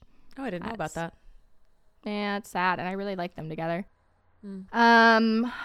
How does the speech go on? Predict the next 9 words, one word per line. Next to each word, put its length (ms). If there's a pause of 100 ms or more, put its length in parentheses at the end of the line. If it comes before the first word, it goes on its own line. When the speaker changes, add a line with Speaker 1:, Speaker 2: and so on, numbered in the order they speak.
(760)
Speaker 2:
oh, 240
also, 280
quick 280
news. 640
Uh, 220
Prince 360
Andrew 400
was 160
stripped 540